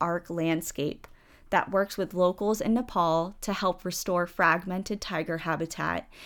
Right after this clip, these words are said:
and provide safe corridors between tiger preserves. While wild tiger populations have risen since, since Jim Corbett's death in nineteen fifty-five, the future of their species is a very shaky one.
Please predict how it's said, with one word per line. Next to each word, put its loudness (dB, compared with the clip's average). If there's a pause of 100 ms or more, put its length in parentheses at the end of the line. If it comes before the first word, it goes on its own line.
(120)
and -2
provide 0
safe -2
corridors 2
between -6
tiger -2
preserves. -10 (180)
While 6
wild 4
tiger 0
populations -2
have -2
risen 2
since, 0
since -2
Jim -2
Corbett's -4
death 0
in 0
nineteen -2
fifty-five, -4 (540)
the 0
future -2
of -2
their 0
species -4
is -6
a -2
very 0
shaky -4
one. -8